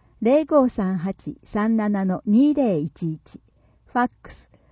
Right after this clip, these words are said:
零五三八三五の四五八六。ページ番号、一零一三五三三。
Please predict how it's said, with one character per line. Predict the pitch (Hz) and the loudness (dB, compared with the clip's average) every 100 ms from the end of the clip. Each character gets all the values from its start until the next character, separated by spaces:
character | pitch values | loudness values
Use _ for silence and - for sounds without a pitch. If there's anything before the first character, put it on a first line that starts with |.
| _ | _
零 | 233 277 302 | 2 2 4
五 | 302 247 | 2 2
三 | - 185 185 | 0 -2 -2
八 | 175 - - _ _ | -2 -6 -14 _ _
三 | - 240 247 233 | -6 -2 0 2
五 | 220 214 | 2 2
の | 196 185 | 0 -2
四 | 208 277 349 | 2 2 2
五 | 285 226 | 0 0
八 | 156 - 143 | -2 -10 -10
六。 | 143 - - _ _ _ _ - - | -10 -14 -20 _ _ _ _ -8 2
ペ | 254 | 4
ー | 262 | 4
ジ | 254 | 0
番 | 233 220 175 | -2 -2 -2
号、 | 151 143 - - | -6 -8 -14 -10
一 | 180 - 302 | -10 -6 -2
零 | 294 247 170 | 0 0 -2
一 | - 220 | -4 -8
三 | - 233 180 143 | -4 -4 -4 -2
五 | 185 202 | 0 0
三 | - 180 147 | -2 -6 -8
三。 | - 131 156 | -10 -14 -14